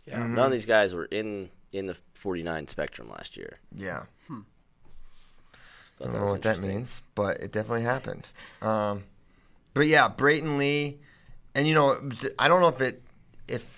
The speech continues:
Speaker 2: forty-nine is more crystallized now or less,
Speaker 3: <laughs>
Speaker 1: Dude.
Speaker 2: or less so. I feel probably less so.
Speaker 1: Yeah, I, like, the note in the doc says, you know, Lee clearly a title contender. I feel like it's like,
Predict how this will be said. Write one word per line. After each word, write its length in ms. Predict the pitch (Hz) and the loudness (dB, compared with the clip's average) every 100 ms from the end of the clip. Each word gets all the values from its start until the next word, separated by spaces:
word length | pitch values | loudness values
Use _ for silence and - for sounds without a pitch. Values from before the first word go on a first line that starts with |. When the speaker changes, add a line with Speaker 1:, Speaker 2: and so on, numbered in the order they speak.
| - - - | -16 -18 -2
Speaker 2:
forty-nine 420 | 135 139 139 131 | 4 6 6 6
is 120 | 113 110 | 4 0
more 200 | 123 120 | 0 0
crystallized 680 | 135 135 156 151 147 135 | -2 -2 4 6 4 4
now 340 | 147 151 160 160 | 2 4 4 2
or 240 | 113 110 | 0 -2
less, 600 | 110 120 156 - - - 120 | 0 2 2 0 -4 -4 -6
Speaker 3:
<laughs> 100 | - | -6
Speaker 1:
Dude. 160 | 131 123 | -4 -2
Speaker 2:
or 80 | 117 | -2
less 300 | 113 123 123 | -2 -4 -2
so. 400 | 156 151 160 - - | 2 4 4 -2 -6
I 80 | - | -4
feel 200 | 131 120 | -2 -2
probably 240 | 127 113 | 0 0
less 240 | 98 92 - | -2 -4 -6
so. 320 | 98 85 107 - | -10 -12 -14 -4
Speaker 1:
Yeah, 300 | 165 165 107 | 2 4 4
I, 120 | 101 | 2
like, 280 | 175 165 160 | 0 0 -2
the 80 | 160 | 2
note 180 | 156 175 | 4 4
in 60 | 156 | 2
the 60 | |
doc 340 | 131 131 131 - | 4 4 2 0
says, 520 | 131 120 120 110 - _ | 0 0 0 -4 -12 _
you 80 | 131 | -6
know, 120 | 113 113 | -4 -2
Lee 220 | 127 131 | -2 -4
clearly 320 | - 127 123 | -2 -2 -2
a 40 | |
title 260 | 113 123 123 | 0 0 0
contender. 560 | 120 110 107 110 107 - - - _ _ _ _ _ _ | -4 -6 -4 -2 -4 -8 -20 -20 _ _ _ _ _ _
I 100 | - | 2
feel 160 | 226 320 | 4 4
like 160 | 269 208 | 4 2
it's 160 | - | 2
like, 260 | 180 147 | 2 2